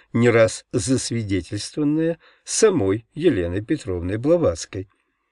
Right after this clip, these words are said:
Примечание, например, в ее последней при жизни напечатанной в «Люцифере» статье под заглавием «My Books», «Мои книги», «Май», страница двести сорок третья.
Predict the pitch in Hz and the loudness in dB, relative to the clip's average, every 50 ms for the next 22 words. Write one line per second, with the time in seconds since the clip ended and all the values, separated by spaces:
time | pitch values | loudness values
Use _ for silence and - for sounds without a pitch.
0 | _ _ _ _ _ _ - 95 95 95 92 87 - 107 92 87 90 90 95 101 | _ _ _ _ _ _ -2 -2 0 -2 -2 -4 -4 -4 -4 -2 -2 -2 -2 -4
1 | 95 - 101 104 107 107 107 - - _ _ _ _ _ _ - 107 117 120 113 | -4 -2 -2 -2 0 0 0 -2 -4 _ _ _ _ _ _ 0 2 2 4 4
2 | 117 104 - 120 110 - - 135 127 170 170 123 98 92 87 - 110 120 131 117 | 2 2 2 0 0 0 0 2 2 2 2 0 -2 -2 -2 -2 -4 -2 -2 0
3 | 101 90 80 82 82 82 85 90 92 117 107 - - 196 185 - - 90 87 85 | -2 -2 -2 -4 -6 -6 -6 -6 -6 -6 -6 -4 -2 -2 -2 -2 -4 -4 -4 -6
4 | 82 - - - - _ - 110 107 110 101 - - 123 104 - - 101 90 82 | -8 -10 -14 -20 -14 _ -2 0 0 0 0 0 -2 -2 -2 0 -2 -2 -2 -2
5 | 82 - - - 110 107 - - 190 196 185 - - - _ _ _ - 127 120 | -4 -8 -4 -4 -4 -4 -4 -2 -2 -2 -2 -4 -10 -20 _ _ _ 0 0 0
6 | 98 92 101 123 120 110 113 120 117 110 113 113 113 101 - - _ _ - 127 | 0 2 2 2 4 4 2 2 4 2 2 0 0 -2 -4 -10 _ _ 2 2
7 | 120 120 113 110 107 104 110 147 208 - - - - - 104 92 87 90 87 - | 4 4 4 4 2 0 -2 -4 -4 -6 -8 -8 -4 -2 -2 -2 -2 -2 -4 -4
8 | - 117 120 101 76 71 67 - _ _ _ _ _ 107 101 107 117 131 147 185 | -6 -6 -4 -6 -6 -8 -12 -16 _ _ _ _ _ -4 -2 2 2 2 0 0
9 | - _ _ _ - - - - 98 95 87 87 90 127 - - - 170 143 117 | -4 _ _ _ -14 -12 -8 -4 -4 -2 -2 -2 -4 -6 -8 -8 -8 -8 -6 -6
10 | 87 85 - - - - - - - 92 92 101 - - - 104 101 101 - - | -8 -8 -8 -10 -12 -12 -12 -10 -10 -12 -12 -12 -12 -10 -6 -6 -6 -6 -6 -10
11 | 92 87 | -12 -14